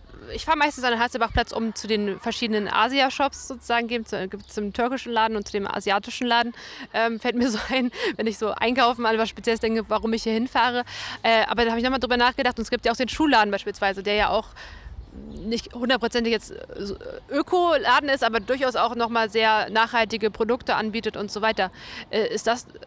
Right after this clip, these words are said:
nicht vielleicht auch ein Segment, was man mehr dort fördern kann? Ein Einzelhandel, der sich wirklich auf Nachhaltigkeit, auf ökologische und faire Mode oder auch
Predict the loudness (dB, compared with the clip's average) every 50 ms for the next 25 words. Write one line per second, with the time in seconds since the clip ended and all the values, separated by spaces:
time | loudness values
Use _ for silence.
0 | -18 -16 -8 -4 -4 -4 -2 0 0 0 0 0 0 0 0 0 -4 -2 -2 -2
1 | -4 0 0 0 0 0 0 -2 -4 -2 -2 -2 0 0 -4 -6 -6 -2 0 2
2 | 4 4 2 2 0 -2 -2 -2 -2 -2 -4 0 0 0 0 0 -2 -2 0 0
3 | 0 0 0 0 0 0 0 2 2 2 0 0 -2 -4 -4 -2 -2 -2 -4 -4
4 | -2 0 0 0 2 2 0 0 0 -4 -4 -2 -2 -2 -2 -4 -4 -6 -4 -4
5 | -2 -2 -2 -2 -2 -4 -4 -4 -2 0 0 0 -2 -2 -6 -14 -14 -8 -8 -8
6 | -6 -2 -2 0 0 0 0 0 -2 -2 0 0 2 2 2 2 0 0 0 0
7 | 2 2 2 2 2 0 -2 -4